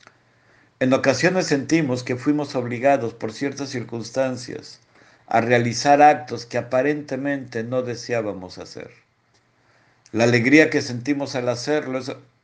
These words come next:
es lo que verdaderamente define qué tanto se nos obligó. Si lo hacemos con dolor y pesar, entonces sí es creíble que fuimos obligados.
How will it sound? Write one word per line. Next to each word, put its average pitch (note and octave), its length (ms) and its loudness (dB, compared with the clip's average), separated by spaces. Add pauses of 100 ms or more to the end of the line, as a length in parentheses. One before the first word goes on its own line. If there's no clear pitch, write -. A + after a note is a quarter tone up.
(100)
es C3+ 140 -2
lo C#3+ 120 -2
que B2+ 120 -6
verdaderamente C3+ 960 -2
define A2+ 640 -4 (420)
qué D3 140 6
tanto D3 560 0
se A#2+ 120 -10
nos A2+ 220 -10
obligó. A2 580 -6 (840)
Si - 200 -8
lo A2 120 0
hacemos C3+ 400 -4
con A2 240 -4
dolor B2 280 2
y B2+ 60 0
pesar, D3+ 720 0 (180)
entonces A#2 880 -2 (220)
sí - 240 4
es C#3+ 140 2
creíble C3 580 4
que G#2 100 -10
fuimos G#2+ 380 -12
obligados. A2 680 -6